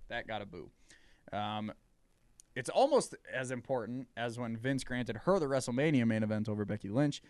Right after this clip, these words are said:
She recapped Becky getting arrested and Rousey laying down the title at Stephanie's feet. Flair said she knows her lane and does what she's asked to do. She said she'd never lay down the title like Rousey did last night.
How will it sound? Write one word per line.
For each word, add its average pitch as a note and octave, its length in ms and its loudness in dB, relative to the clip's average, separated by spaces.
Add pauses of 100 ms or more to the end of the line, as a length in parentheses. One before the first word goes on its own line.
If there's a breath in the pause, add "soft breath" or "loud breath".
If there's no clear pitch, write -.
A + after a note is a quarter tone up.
(140 soft breath)
She - 140 -8
recapped E3 480 4
Becky B2 320 2
getting A2 240 0
arrested A#2 560 0
and G#2 160 -4
Rousey C3 400 6
laying A#2+ 220 2
down A2 160 2
the G2+ 60 -4
title A2+ 380 2
at G#2+ 120 -4
Stephanie's G#2 380 -8
feet. F2 240 -10 (260 soft breath)
Flair F#3 280 4
said F#3 300 4
she D#3+ 140 -2
knows E3 320 4
her E3+ 140 0
lane D3 360 4
and A2 340 -2
does C3+ 300 4
what B2 160 -2
she's A2+ 280 -6
asked A#2 320 0
to G#2 80 -10
do. A2+ 360 2 (440 soft breath)
She C3 160 -2
said B2 240 0
she'd A2+ 180 -4
never F3 300 8
lay B2+ 160 4
down A2+ 200 2
the A2 60 -2
title G#2+ 380 0
like G#2+ 160 -2
Rousey G#2+ 360 0
did F2 160 -8
last E2+ 240 -6
night. A2 220 -2